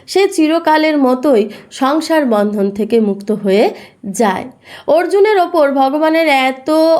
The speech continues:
অদ্ভুত কৃপা যে তিনি প্রথমে অর্জুনকে বিশ্বরূপ দেখান,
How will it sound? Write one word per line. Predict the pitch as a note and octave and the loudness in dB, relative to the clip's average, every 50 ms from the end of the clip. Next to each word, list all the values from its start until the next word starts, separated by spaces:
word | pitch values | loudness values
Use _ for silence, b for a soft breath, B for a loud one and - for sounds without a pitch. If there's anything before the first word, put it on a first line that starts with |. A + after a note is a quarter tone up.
| - - | 0 -2
অদ্ভুত | - A#3+ B3 A#3+ B3 A#3 A3 C4+ D4 C#4+ - - - | -2 0 0 0 -2 -2 -2 -2 -4 -4 -8 -10 -6
কৃপা | B3+ A#3+ A#3 A3+ A3+ B3 A#3+ B3 C4 C#4 D#4 | -2 -2 -2 -2 0 0 0 2 2 0 0
যে | C4 C4+ B3+ A#3+ | 0 0 -2 -2
তিনি | B3 B3 A#3 A3+ A3+ A3+ | 0 -2 0 2 2 0
প্রথমে | A3+ A3+ A3+ A3 A3 A3 A#3 A#3 A#3+ A#3+ | 0 0 -2 -2 0 0 0 0 2 2
অর্জুনকে | A#3 G#3+ G#3+ G#3+ - A3+ A3+ A3+ A3+ A#3+ A#3 | 2 0 0 -2 -4 -4 -4 -2 0 0 0
বিশ্বরূপ | A3 G#3+ G#3+ G3+ - - A#3+ A3+ A#3 A#3+ A3+ | 0 -2 -8 -8 -6 -4 -2 -2 -2 -2 -6
দেখান, | A3 G3 G#3+ A#3+ C#4 C4 - C#4 B3+ G#3 G3 A3 | -4 -4 -2 -2 -2 -2 -4 -4 -2 -2 -2 -4